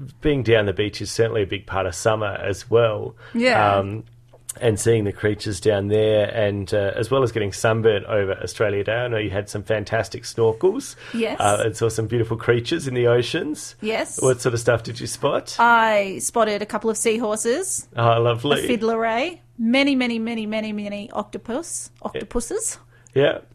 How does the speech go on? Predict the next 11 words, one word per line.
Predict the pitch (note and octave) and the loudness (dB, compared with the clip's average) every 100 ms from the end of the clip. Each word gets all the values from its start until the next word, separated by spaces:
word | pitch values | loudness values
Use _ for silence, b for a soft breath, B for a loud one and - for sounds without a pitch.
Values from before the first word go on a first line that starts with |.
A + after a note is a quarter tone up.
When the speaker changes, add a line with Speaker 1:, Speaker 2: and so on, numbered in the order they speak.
| - - - | -20 -18 -10
Speaker 2:
So | G#3 | -8
it | |
was | G#3 | -6
a | A3 | -6
wonderful | A3 A#3 B3 C4 A#3+ A3 F#3+ | -4 0 0 0 -2 -4 -4
and | G#3+ | -4
lots | C#3 G3 | -6 -6
of | |
different | G#3 G#3 - | -10 -10 -6
fish. | - A#3+ - - C3 | -2 0 -2 -2 2
Speaker 1:
Yeah. | B2 C3 B2 F#2+ F2+ | 4 4 4 2 0